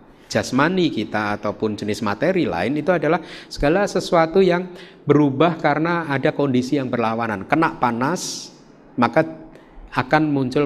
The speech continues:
proses materi yang berbeda pada saat dia kena dingin. Tubuh kita pun juga seperti itu.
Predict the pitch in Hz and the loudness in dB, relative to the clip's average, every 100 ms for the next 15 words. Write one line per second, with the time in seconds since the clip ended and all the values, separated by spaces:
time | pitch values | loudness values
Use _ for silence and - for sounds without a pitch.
0 | 143 135 123 - 139 - - - 123 127 | 0 -2 0 0 -2 -2 -10 -2 -2 0
1 | 120 131 131 110 107 104 131 123 117 107 | 0 0 -2 -2 -2 0 0 0 -2 -4
2 | 101 98 107 110 107 101 - 101 90 87 | -4 -4 -2 -4 -2 -4 -4 -4 -2 -4
3 | 71 - - - - - - - - 147 | -6 -12 -20 -20 -20 -20 -20 -8 -2 2
4 | 147 147 147 151 185 190 131 120 131 131 | 2 2 2 0 0 0 0 -2 -2 -2
5 | 131 147 160 139 131 | -2 -2 -2 -2 -4